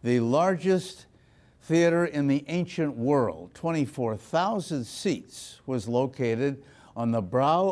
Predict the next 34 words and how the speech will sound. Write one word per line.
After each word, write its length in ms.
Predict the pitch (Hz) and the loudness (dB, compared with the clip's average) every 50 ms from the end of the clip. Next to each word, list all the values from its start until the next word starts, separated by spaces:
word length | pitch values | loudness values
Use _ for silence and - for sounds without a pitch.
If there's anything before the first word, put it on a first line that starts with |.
| 160 147 143 | 0 2 2
of 100 | 131 123 | 2 4
a, 200 | 131 123 123 - - - - - _ _ _ _ - | 2 2 2 0 -4 -14 -20 -20 _ _ _ _ -2
a 100 | 123 123 | 0 0
rise 540 | 117 113 127 131 143 147 156 165 165 147 - - - | 2 2 2 2 2 2 2 0 -2 -4 -6 -4 -2
overlooking 680 | 151 160 156 143 151 147 151 165 156 - 147 135 127 120 | 0 0 0 0 0 0 0 0 0 0 -2 -2 0 0
a 60 | 120 | 0
beautiful 420 | 101 120 143 151 151 131 147 135 | 2 2 2 2 2 0 -2 0
valley 380 | 117 131 127 123 123 131 139 135 | 2 4 4 4 4 2 0 0
going 300 | 117 127 127 131 131 127 | 0 0 0 2 2 0
down 260 | 117 127 120 120 120 120 | 2 0 0 0 0 -2
to 60 | 120 | -2
the 140 | 104 120 113 | -2 -4 -6
Cayster 560 | - - 131 120 113 104 - - - 131 120 | -6 -4 -4 -2 -2 -4 -6 -10 -6 -6 -4
River 320 | 113 110 107 98 110 110 104 | -2 -2 -2 -2 -2 -4 -2
Valley 440 | 92 110 107 104 104 107 113 120 | 0 0 0 0 0 0 0 -2
out 300 | 120 107 104 107 110 107 | -2 -2 -2 -4 -4 -4
to 100 | - 123 | -6 -6
the 220 | 104 98 104 104 101 | -6 -4 -4 -4 -6
Aegean. 640 | 98 95 95 131 156 175 170 139 101 85 78 - - _ _ _ - - - - _ _ _ - | -6 -8 -8 -8 -6 -4 -4 -4 -6 -6 -10 -14 -18 _ _ _ -20 -20 -20 -20 _ _ _ -10
Twenty-four 600 | - 220 220 180 165 131 113 - - 117 104 98 | -6 -6 -6 -4 -4 -6 -6 -6 -6 -6 -6 -6
thousand 600 | - - - 143 156 175 175 160 151 165 156 143 | -8 -6 -4 -4 -4 -4 -4 -6 -6 -6 -6 -6
seats. 480 | - - 151 110 71 65 - - - | -6 -6 -8 -8 -8 -10 -16 -18 -12
It's 260 | 117 110 107 - - 131 | -10 -10 -10 -8 -4 -4
a, 180 | 123 117 120 - | -4 -4 -4 -4
an 140 | 107 110 110 113 | -4 -4 -2 -2
amazing 720 | 113 117 127 151 180 196 196 170 139 180 180 180 160 - - - - - - | -2 -2 -2 0 0 0 0 0 0 0 0 0 -2 -6 -10 -18 -20 -14 -8
acoustical 800 | - 123 117 - - - 240 214 - - - 175 151 - 139 127 | -6 -6 -6 -6 -4 -2 -2 -2 -2 -4 -6 -6 -4 -4 -4 -4
marvel 600 | 117 117 120 143 156 160 160 143 135 131 127 - - | -2 -2 -2 -2 -2 -2 -4 -4 -6 -6 -8 -8 -8
as 180 | 110 98 - | -10 -10 -8
well. 400 | 113 107 113 117 104 85 73 - - - - - | -6 -4 -2 -2 -2 -2 -4 -8 -16 -20 -8 -2
And 140 | 190 208 214 | 0 0 0
it's 120 | 185 - - - | 0 -2 -2 0
still 180 | 262 247 220 185 | 2 2 4 4
there. 400 | 196 208 190 - - - - | 4 2 2 0 -2 -6 -14